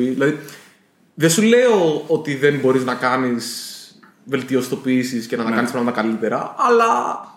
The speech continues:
Speaker 1: μάλλον, μάλλον,
Speaker 2: Ναι.
Speaker 1: η εφαρμογή σου μπαίνει εσύ, ξέρω εγώ, και ο κολλητός σου,
Speaker 2: Ναι, ναι,
Speaker 1: και
Speaker 2: ναι.
Speaker 1: οι φίλοι σου, και κάτι, κάποιος
Speaker 2: Θα σου
Speaker 1: άλλος.
Speaker 2: πω.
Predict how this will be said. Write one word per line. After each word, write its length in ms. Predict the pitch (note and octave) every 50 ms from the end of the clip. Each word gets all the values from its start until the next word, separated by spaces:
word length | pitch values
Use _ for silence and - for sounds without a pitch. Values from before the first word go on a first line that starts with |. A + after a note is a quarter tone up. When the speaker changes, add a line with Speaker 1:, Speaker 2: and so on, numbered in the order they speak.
| _ _ _
Speaker 1:
μάλλον, 840 | - D3+ D3 D#3+ F#3 G#3 G#3 F#3+ F3 E3 E3 G3+ A#3+ B3+ C4 - - - - _
μάλλον, 440 | D3+ D3+ D3+ D3+ D3+ C#3+ D3 E3+
Speaker 2:
Ναι. 100 | G3+ A#3+ A#3+ - - - - -
Speaker 1:
η 80 | D3
εφαρμογή 500 | D3 D3 E3 D3+ C#3 C3+ C3 B2+ D3+ E3+
σου 140 | E3+ F3 D3+ C#3
μπαίνει 200 | C#3+ D3+ D3+ D3+ C#3
εσύ, 220 | A#2+ - C#3+ C#3
ξέρω 200 | C3 - C#3+ C3
εγώ, 680 | B2 B2 B2+ C3+ C3+ C3+ B2+ B2 A#2+ A#2+ A#2 A#2 B2 - - _ _ _ _ _ _ _ _ _ _
και 220 | - C3 A#2+ A#2
ο 80 | A#2 A#2+
κολλητός 480 | A#2+ - B2+ A#2+ A2+ - B2+ B2+ B2
σου, 380 | B2+ - B2 A#2+ A#2 A2+ A2 A#2
Speaker 2:
Ναι, 160 | A#2 A2 B2+ C#3+
ναι, 120 | C#3+ C3 A2+
Speaker 1:
και 80 | B2
Speaker 2:
ναι. 80 | B2+ B2
Speaker 1:
οι 220 | A#2+ A#2+ A#2 A#2+
φίλοι 320 | A#2 - C3+ C3+ C3+ B2+ B2
σου, 360 | - - B2 A#2 A2+ A2+ A2
και 260 | A2 - B2 A#2+ A#2 A2+ A#2 - - - _ _ _
κάτι, 220 | - A2+ G#2 - - - -
κάποιος 240 | - - - - G#2+
Speaker 2:
Θα 120 | - A2 A#2
σου 60 | B2+
Speaker 1:
άλλος. 120 | D3+ F#3+ A3
Speaker 2:
πω. 280 | - A#2+ G2+ - -